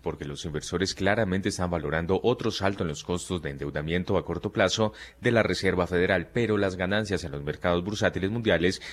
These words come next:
sugieren temores de que las subidas de la inflación fueran a ser aún más sustanciales. Un análisis de los que sucedió, de lo que sucedió ayer con el índice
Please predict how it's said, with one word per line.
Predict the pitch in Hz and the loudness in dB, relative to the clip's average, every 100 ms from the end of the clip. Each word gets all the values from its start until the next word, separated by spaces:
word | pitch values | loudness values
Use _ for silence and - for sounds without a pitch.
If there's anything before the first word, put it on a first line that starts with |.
| - | -14
sugieren | - 92 82 80 107 104 | -4 -2 0 0 0 -2
temores | 73 78 104 | -4 0 0
de | 107 | 0
que | 87 87 | -4 -4
las | 76 | -4
subidas | - 76 78 110 107 | -6 -6 -2 0 0
de | 85 | -2
la | 73 | -6
inflación | - 80 - 113 120 - - | -4 -4 -2 -4 -4 -10 -8
fueran | - 107 90 | -2 0 2
a | 85 | 0
ser | - 92 90 | 0 0 0
aún | 82 82 85 | -2 -2 -2
más | 80 78 | -4 -4
sustanciales. | - 113 - 82 76 - - - - - - - | -6 -8 -6 -6 -8 -10 -10 -10 -12 -14 -12 -2
Un | 139 | 0
análisis | 135 127 120 120 117 | 2 2 2 0 0
de | |
los | 107 101 95 92 87 87 85 - | 4 6 6 4 4 2 0 -4
que | - 82 80 | -2 0 -2
sucedió, | - 71 - 69 76 | -4 -10 -8 -4 -4
de | 71 78 | -4 -4
lo | 76 | -4
que | |
sucedió | 76 80 82 76 | -6 -6 -4 -2
ayer | 92 110 | 2 0
con | - 76 | 0 -6
el | 73 | -4
índice | 104 101 - | -4 -2 -4